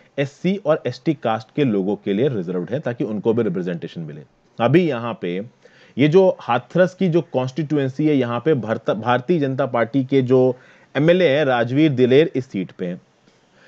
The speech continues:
इस डिस्ट्रिक्ट में, हाथरस डिस्ट्रिक्ट में पांच असेंबली सीट्स हैं और पांच में से चार भारतीय जनता पार्टी के पास हैं। और ये जो मिस्टर राजवीर दिलेर साहब हैं, ये वाल्मीकि कम्युनिटी के हैं। तो आपको बड़ा अजीब लगेगा कि यार ये जो राजवीर दिलेर साहब हैं,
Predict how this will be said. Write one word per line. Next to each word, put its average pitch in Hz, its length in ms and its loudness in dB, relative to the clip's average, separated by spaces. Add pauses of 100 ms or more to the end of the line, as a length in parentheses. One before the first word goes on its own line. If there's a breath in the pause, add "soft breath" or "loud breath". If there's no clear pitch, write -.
(200 soft breath)
इस 196 180 6
डिस्ट्रिक्ट 170 440 -2
में, 110 220 -4
हाथरस 120 420 0
डिस्ट्रिक्ट 127 360 -2
में 147 140 -2
पांच 156 340 0
असेंबली 139 400 0
सीट्स 120 340 -2
हैं 143 80 0
और 147 120 -4
पांच 139 280 -2
में 147 80 -4
से 147 140 -2
चार 135 360 2
भारतीय 110 400 -6
जनता 107 240 -6
पार्टी 98 320 -6
के 101 60 -6
पास 92 320 -6
हैं। 98 60 -16 (560 soft breath)
और 139 80 4
ये 170 180 6
जो 214 120 4
मिस्टर 190 360 2
राजवीर 143 540 2
दिलेर 131 380 4
साहब 131 300 -2
हैं, 147 60 0
ये 175 100 4
वाल्मीकि 101 480 0
कम्युनिटी 95 420 -4
के 90 100 -10
हैं। 95 80 -8
तो 117 100 -2
आपको 120 240 -2
बड़ा 120 180 2
अजीब 113 280 0
लगेगा 113 360 0
कि 107 160 -4
यार 113 120 2
ये 110 100 0
जो 110 140 0
राजवीर 98 440 -2
दिलेर 95 320 -4
साहब 95 340 -4
हैं, 92 180 -6